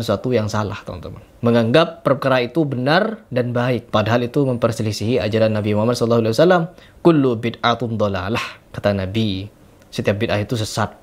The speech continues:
Tapi enggak, mereka ini punya definisi kalau bid'ah ada yang baik, bid'ah sana.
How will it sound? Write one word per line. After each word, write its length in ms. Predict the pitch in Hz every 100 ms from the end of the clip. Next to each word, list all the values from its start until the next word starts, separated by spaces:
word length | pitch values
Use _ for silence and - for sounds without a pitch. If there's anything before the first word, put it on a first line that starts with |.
| -
Tapi 240 | - 139
enggak, 320 | 156 - - -
mereka 400 | 156 127 127 139
ini 160 | 160 160
punya 240 | 139 135
definisi 560 | 135 147 135 131 160 170
kalau 320 | 131 135 120
bid'ah 400 | - 135 143 - -
ada 220 | - 117 120
yang 240 | 170 131
baik, 320 | 110 110 101 - - -
bid'ah 240 | 117 123
sana. 480 | 123 110 110 92 -